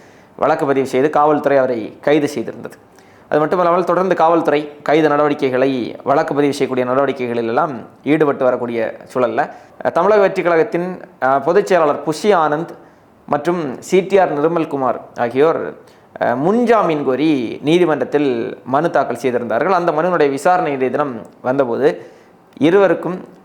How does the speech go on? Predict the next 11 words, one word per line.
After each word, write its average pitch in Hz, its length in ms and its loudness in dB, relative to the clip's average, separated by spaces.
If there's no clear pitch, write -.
முன்ஜாமீன் 175 520 0
வழங்க 170 360 0
முடியாது 160 340 2
என்று 135 140 -4
சொல்லி 135 260 -2
அவர்களுடைய 139 460 2
ஜாமீன் 160 520 0
மனுவை 135 520 -2
தள்ளுபடி 185 480 2
செய்திருக்கிறது 131 800 0
நீதிமன்றம். 117 680 -8